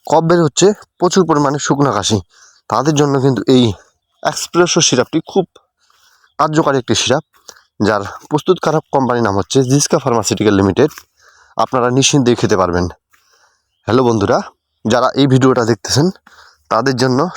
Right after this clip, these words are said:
সুখবর, এবং কি যারা নতুনভাবে দেখতেছেন তাদের জন্য সুখবর, কারণ এটি একটি এমন সিরাপ যার শ্লেমাযুক্ত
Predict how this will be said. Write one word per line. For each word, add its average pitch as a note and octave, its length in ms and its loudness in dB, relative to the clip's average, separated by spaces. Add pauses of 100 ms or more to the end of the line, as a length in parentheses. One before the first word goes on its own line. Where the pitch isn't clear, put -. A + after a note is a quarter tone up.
সুখবর, B2+ 380 0 (920)
এবং D#3 180 -2 (100)
কি C#3+ 100 2 (960)
যারা A2+ 220 0 (160)
নতুনভাবে C#3+ 460 0
দেখতেছেন A2+ 320 -2 (120)
তাদের C#3+ 280 -2
জন্য A#2+ 140 0 (100)
সুখবর, F2+ 300 -2 (540)
কারণ B2 160 -4 (100)
এটি C3 160 -2
একটি A2+ 200 -2
এমন C3+ 200 -2
সিরাপ A#2+ 240 0 (840)
যার G2+ 180 0 (180)
শ্লেমাযুক্ত C3+ 480 0